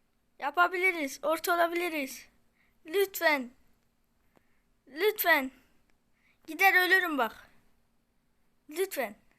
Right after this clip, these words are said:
Gaza gider ölürüm. Yemin ederim. Lan dur, öldürme lütfen.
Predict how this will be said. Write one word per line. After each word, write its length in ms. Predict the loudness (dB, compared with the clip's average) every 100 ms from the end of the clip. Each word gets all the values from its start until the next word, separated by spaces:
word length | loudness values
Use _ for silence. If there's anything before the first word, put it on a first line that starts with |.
| _ _
Gaza 280 | 0 2 2
gider 300 | 2 2 0
ölürüm. 440 | 0 -4 -8 -12 -20 -20 _
Yemin 260 | -8 -4 -2
ederim. 540 | 2 4 4 0 -6 _ _ 0
Lan 320 | 6 8 8 6
dur, 300 | 6 6 4
öldürme 560 | 2 2 0 -2 -2 -2
lütfen. 560 | -4 -4 -2 -2 -4